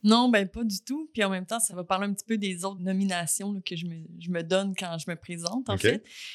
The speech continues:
Speaker 1: Je suis essentiellement conteuse, mais aussi, euh, musicienne et fileuse. Donc, euh, moi, j'ai, euh, commencé à, à découvrir, euh, les arts grâce à mes parents. J'étais toute petite déjà.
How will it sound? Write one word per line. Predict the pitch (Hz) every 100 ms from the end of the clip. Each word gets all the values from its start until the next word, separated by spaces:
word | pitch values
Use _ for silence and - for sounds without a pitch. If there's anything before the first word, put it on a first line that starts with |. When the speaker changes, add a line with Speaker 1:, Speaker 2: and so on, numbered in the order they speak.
| -
Speaker 1:
Je | 220
suis | 196 226
essentiellement | - 214 233 214 214 208 233
conteuse, | 233 208 190 208 285 339 208
mais | 202 202
aussi, | 202 - - 233 247 -
euh, | 180 175
musicienne | 196 180 - 220 233
et | 202
fileuse. | - 196 190 302 202 - _ - - - - -
Donc, | 185 190 180
euh, | 190 180 175 170 170 165 165 -
moi, | 214
j'ai, | 226 196 185 175 165
euh, | 160 160 156 - _
commencé | 214 196 185 - 214
à, | 196 175 - - _ _ _ -
à | 170 160 160
découvrir, | 170 185 190 180 208 202
euh, | 185 175
les | 175 170
arts | 185
grâce | 196 175 185
à | 185
mes | 175
parents. | 170 160 180 208 208
J'étais | 190 165 175
toute | - 190
petite | - 233 202
déjà. | 185 170 185